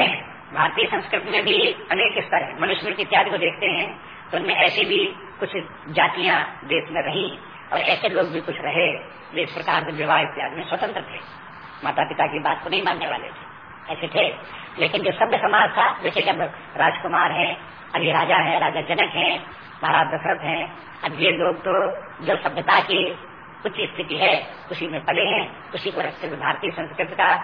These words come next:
वास्तविक रूप इन्हीं के बीच में है। क्षत्रिय लोग हैं, ब्राह्मण लोग हैं, ये समाज के प्रमुख वर्ग जो है वो जिस प्रकार के नियमों का पालन करते हैं, जिस प्रकार से एक नियम की व्यवस्था इन लोगों ने बनाई है, उस व्यवस्था को मानते हैं। ये पिता के परवश होना,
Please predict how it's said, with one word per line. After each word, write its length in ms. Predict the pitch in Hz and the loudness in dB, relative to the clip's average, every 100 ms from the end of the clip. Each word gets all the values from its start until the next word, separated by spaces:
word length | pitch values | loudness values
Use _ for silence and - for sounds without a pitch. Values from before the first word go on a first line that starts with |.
| - - | -4 -4
वास्तविक 440 | 156 170 - 208 202 | 4 4 4 -2 -2
रूप 280 | 170 190 - | -2 -4 -6
इन्हीं 160 | 180 190 | -6 -4
के 80 | 160 | -4
बीच 240 | 151 - | -8 -12
में 80 | - | -14
है। 200 | - - - - - - - - | -14 -16 -16 -18 -18 -16 -16 -10
क्षत्रिय 300 | - 160 165 | -6 -2 2
लोग 180 | 175 165 | 2 2
हैं, 260 | 170 170 160 | 0 0 4
ब्राह्मण 340 | 160 - 202 | 4 6 4
लोग 180 | 175 170 | 2 0
हैं, 200 | - 165 170 - - 190 | 0 0 -2 -10 -6 -4
ये 60 | |
समाज 360 | 185 185 185 165 | 0 4 4 4
के 60 | 180 | -2
प्रमुख 300 | 170 202 185 | -2 -2 2
वर्ग 200 | 185 175 | 0 0
जो 80 | 175 | -4
है 100 | 170 | 0
वो 180 | 214 262 - - - - | 6 6 6 -2 -12 -8
जिस 100 | 180 | -8
प्रकार 360 | - - 185 180 | -4 0 2 0
के 140 | 180 - - - - | -2 -6 -8 -14 -8
नियमों 260 | 175 170 175 | -4 -2 0
का 120 | 160 | 0
पालन 320 | - 165 170 | 2 0 -2
करते 260 | 156 - 170 | -4 -4 0
हैं, 200 | 202 226 - - - - | 2 0 -2 -14 -14 -8
जिस 100 | - | -8
प्रकार 260 | - - 170 | -4 0 0
से 140 | - | 0
एक 120 | 165 160 | -4 -2
नियम 200 | 165 170 | -2 -4
की 80 | |
व्यवस्था 360 | 156 170 - 202 | -4 -2 2 2
इन 100 | 180 | 2
लोगों 140 | 170 - | 0 0
ने 80 | |
बनाई 320 | 151 170 165 190 | 0 2 2 6
है, 140 | 180 - - - - | 6 4 0 -12 -4
उस 140 | 202 170 | -2 0
व्यवस्था 360 | 165 156 - | -2 0 -2
को 140 | - 170 | -4 -6
मानते 380 | 135 - - | -8 -12 -16
हैं। 80 | - - - - - - - - - | -16 -16 -18 -16 -16 -16 -14 -12 -2
ये 80 | 208 | 0
पिता 200 | - 220 220 | 4 4 4
के 140 | 214 | 4
परवश 300 | 208 208 - - | 2 2 0 -4
होना, 220 | 156 165 | -4 2